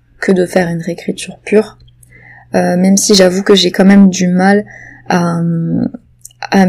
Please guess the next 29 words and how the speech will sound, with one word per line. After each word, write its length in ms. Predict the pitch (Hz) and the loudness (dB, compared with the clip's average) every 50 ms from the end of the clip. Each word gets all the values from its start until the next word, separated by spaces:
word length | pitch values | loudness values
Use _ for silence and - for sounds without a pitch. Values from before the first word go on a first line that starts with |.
| - - | 0 -2
à 320 | - 180 175 175 175 175 175 | -4 -4 -4 -4 -6 -6 -4
switcher 480 | - - - - 220 202 - - 214 202 | -6 -6 0 0 0 0 2 2 4 4
d'un 180 | 196 190 185 | 6 4 4
univers 360 | 185 180 180 175 175 180 165 | 2 2 0 -2 -2 -2 0
à 40 | 175 | 2
l'autre, 180 | 180 185 185 - | 2 2 0 -2
surtout 220 | - 185 - 208 | -6 -8 -8 -6
que 80 | 196 - | -4 -4
ça 80 | - | -4
n'a 120 | 170 165 165 | -4 -4 -6
rien 160 | 165 170 170 | -6 -6 -4
à 80 | 170 175 | -2 0
voir, 200 | 202 240 - - | 0 0 0 -4
puisque 200 | - - - - | -12 -4 -2 -2
La 160 | 190 185 175 | -2 -2 -4
Ville 140 | 175 180 185 | -6 -8 -6
en 40 | |
Rose 220 | 175 185 196 196 - | -4 -6 -6 -6 -8
c'est 80 | - 185 | -10 -12
un 20 | |
contemporain, 720 | - - 185 175 - 180 180 - - 175 170 175 185 214 254 - - - - - - _ _ _ _ _ _ | -8 -8 -8 -6 -6 -8 -8 -6 -8 -8 -6 -4 -6 -6 -6 -8 -14 -20 -20 -20 -20 _ _ _ _ _ _
et, 180 | - 170 165 165 | -12 -8 -6 -4
euh, 60 | 165 | -4
Discordia 520 | 175 175 - - - 170 170 165 165 165 165 | -4 -4 -6 -8 -8 -8 -8 -8 -10 -10 -10
c'est, 360 | - - - - _ - - | -10 -12 -12 -12 _ -10 -8
euh, 80 | - - - - - - - - - - | -8 -6 -6 -8 -8 -8 -10 -8 -8 -6
de 120 | 180 175 170 | -6 -6 -6
l'urban 280 | 175 165 - - 175 | -6 -6 -6 -8 -8
fantasy, 600 | 170 - - 165 - - 165 165 - 190 196 208 | -8 -10 -12 -8 -8 -8 -8 -6 -6 -6 -6 -6